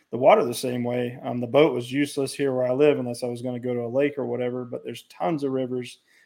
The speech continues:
I have the New River that's really close. Um, the French Bras not far. The Yadkin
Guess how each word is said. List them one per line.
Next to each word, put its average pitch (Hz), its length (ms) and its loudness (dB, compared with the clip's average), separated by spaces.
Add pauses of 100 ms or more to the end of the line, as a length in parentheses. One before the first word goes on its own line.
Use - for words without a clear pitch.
(120)
I 127 60 2
have 127 100 0
the 123 80 0
New 139 200 4
River 135 420 4
that's 123 320 -6
really 135 220 0
close. 127 640 -2
Um, 117 400 -12
the 117 80 -20
French 147 340 -4
Bras 131 320 2
not 131 240 -2
far. 123 340 -2
The 117 180 -8
Yadkin 131 560 -2